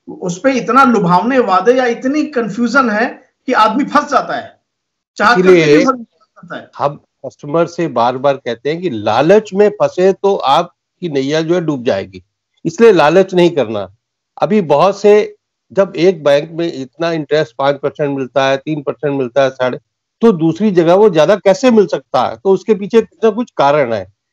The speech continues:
Speaker 2: ऐसे ही वो जो उन्होंने कहा कि बैंकों से मिलते जुलते नाम बनाकर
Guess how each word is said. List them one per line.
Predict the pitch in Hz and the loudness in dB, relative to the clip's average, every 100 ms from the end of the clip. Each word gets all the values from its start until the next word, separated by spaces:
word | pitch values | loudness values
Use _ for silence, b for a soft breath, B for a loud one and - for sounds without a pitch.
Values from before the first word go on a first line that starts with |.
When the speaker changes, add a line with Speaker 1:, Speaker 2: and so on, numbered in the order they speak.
| _ 151 | _ -2
Speaker 2:
ऐसे | 190 196 226 | -2 2 2
ही | 247 254 - _ - | 2 0 -6 _ -4
वो | 170 208 | 2 2
जो | 175 190 | 4 4
उन्होंने | 190 202 202 | 4 2 0
कहा | 180 175 190 | 0 0 -2
कि | 196 214 - _ _ _ | -4 -10 -10 _ _ _
बैंकों | 107 147 165 190 196 | 0 0 2 0 2
से | 208 | 2
मिलते | 185 156 147 190 | 2 0 -2 -2
जुलते | 170 175 190 175 | -2 -2 0 2
नाम | 143 143 160 | 0 0 0
बनाकर | 147 139 139 - 151 156 | -2 0 -2 -2 -4 -4